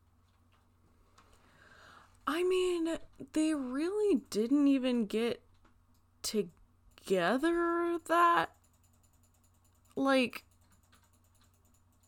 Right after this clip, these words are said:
<sighs> they had that whole episode where it was like, "We can't be in a room alone because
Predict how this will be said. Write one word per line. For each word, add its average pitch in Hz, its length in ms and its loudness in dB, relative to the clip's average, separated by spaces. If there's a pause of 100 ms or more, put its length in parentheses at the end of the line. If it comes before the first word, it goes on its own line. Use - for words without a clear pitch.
<sighs> - 60 -14 (640)
they 262 140 6
had 262 440 2
that 262 260 6
whole 254 280 4
episode 233 680 0
where 202 140 2
it - 80 0
was 196 220 0
like, 196 320 -2 (540)
"We 208 140 2
can't 220 420 0
be 208 180 0
in 208 120 2
a 196 100 2
room 190 320 2
alone 180 920 0
because 165 960 -2